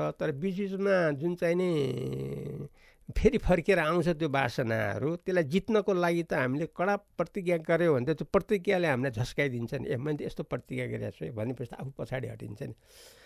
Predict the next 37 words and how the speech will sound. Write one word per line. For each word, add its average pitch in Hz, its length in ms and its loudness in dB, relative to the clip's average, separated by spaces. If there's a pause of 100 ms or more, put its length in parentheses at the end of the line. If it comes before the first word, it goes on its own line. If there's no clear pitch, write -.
(280)
यस्तो 285 300 2
क्रमबाट 226 720 4
हामीले 147 500 2
जस्तै 196 540 2
सुकै 247 280 2
कुलतलाई 202 440 2
पनि 190 160 -2
जित्न 139 280 0
सक्छौँ। - 400 -6 (600)
चाहे 156 260 2
त्यो 151 340 -2
तास 147 260 -8
जुवा 151 280 0
होस्, 151 340 0
चाहे, 143 380 -2
अ, 135 360 -6
चोट 143 260 -8
खैनी 143 300 -4
आदि 131 300 -4
होस्, 151 160 -2 (880)
चाहे 151 360 4
मासु 143 300 0
माछा 143 160 -2
अन्डा 143 300 -2
खाने 143 260 0
कुरालाई 143 420 2
होस्, 131 380 -4
या, 135 480 0
उम्, 131 480 -2
अ, 127 500 -4
चाहे 143 340 -4
अब 139 540 -6
परस्त्री 139 340 -6
परपुरुष 135 480 -6
अवैध 139 320 -2
सम्बन्ध 139 520 -4
होस्, 139 180 -6